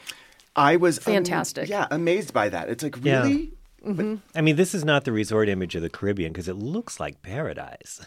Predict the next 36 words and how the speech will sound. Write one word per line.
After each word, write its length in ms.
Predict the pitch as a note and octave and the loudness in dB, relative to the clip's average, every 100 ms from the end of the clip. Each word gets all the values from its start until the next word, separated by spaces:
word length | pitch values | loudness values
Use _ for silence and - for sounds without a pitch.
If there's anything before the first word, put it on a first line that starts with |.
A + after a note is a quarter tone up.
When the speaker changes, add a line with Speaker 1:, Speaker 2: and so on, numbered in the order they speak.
| - | -8
Speaker 3:
<laughs> 100 | - | -4
Speaker 2:
Yeah, 180 | A#3 C#4+ | -2 0
Speaker 3:
Yeah. 180 | - F#3 | 0 0
Speaker 2:
I 120 | F#3+ | 0
think 200 | C4 C4+ | 0 2
it 140 | C4+ | 2
is. 240 | C#4+ E4 B3 | 4 4 2
It 80 | |
can 240 | - D4 D4 | 2 4 4
be. 220 | B3 D#3 - - - | 2 -2 -8 -16 -12
Speaker 1:
<laughs> 240 | F2 - | -6 4
And 160 | F3 E3+ | 6 6
it's 160 | E3+ | 2
different 340 | - F#3 A3 G3 | -2 -2 -2 -4
for, 480 | - C#3+ C3+ B2 - | -2 2 4 2 0
uh, 200 | A2 G2+ | 0 -2
people 320 | G2 C3+ B2+ | -2 -6 -4
coming 420 | A#2 A#2 G#2+ G2+ G2 | -4 -4 -4 -4 -4
and 200 | G2+ G2 | -6 -6
visiting, 400 | G2 G2 D#2 D2+ | -4 -4 -6 -10
Speaker 2:
Yeah. 40 | D#2 | -6
Speaker 1:
gringos 400 | F#2+ F2+ F2 E2+ | -2 -2 -4 -4
visiting, 520 | F2+ E2 D2+ C2+ - - | -8 -8 -10 -12 -10 -6
uh, 180 | E2 | -6
Speaker 3:
Mm-hmm. 80 | D2+ | -6
Speaker 1:
versus 340 | D2+ F#2 - F#2 | -6 -4 -6 -10
people 300 | - F2+ F#2 | -10 -8 -6
who 160 | F#2 | -6
live 180 | F2+ G2 | -4 -2
on 120 | G2 | -2
an 80 | F2+ | -2
island 340 | E2+ E2 E2+ E2+ | -4 -6 -8 -8
where 200 | F2 - - | -8 -8 -2
everyone 420 | A2 G#2+ G2+ F#2 | -2 -2 -4 -2
knows 300 | F2+ G#2+ B2 | -2 -4 -6
you 240 | A1+ G1+ | -12 -14